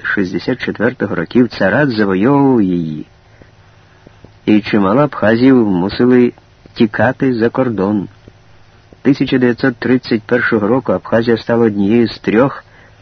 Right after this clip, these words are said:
номінально автономних республік у складі Грузинської Р С Р. І масовий наплив росіян та грузинів-мегрелів обернув місцеве населення на абсолютну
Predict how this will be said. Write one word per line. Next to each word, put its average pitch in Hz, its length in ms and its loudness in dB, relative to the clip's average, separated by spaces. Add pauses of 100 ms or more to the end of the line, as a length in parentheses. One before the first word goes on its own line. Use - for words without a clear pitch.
(240)
номінально 107 680 2
автономних 113 600 0
республік 127 720 -2
у 107 100 0
складі 123 400 -2
Грузинської 123 760 0
Р 127 140 -2
С - 180 -8
Р. 80 240 -8 (1000)
І 90 120 -4
масовий 117 380 0
наплив 120 440 4
росіян 117 560 2
та 110 120 0
грузинів-мегрелів 107 1400 0 (840)
обернув 113 480 2
місцеве 123 420 0
населення 123 540 0
на 95 140 0
абсолютну 147 760 0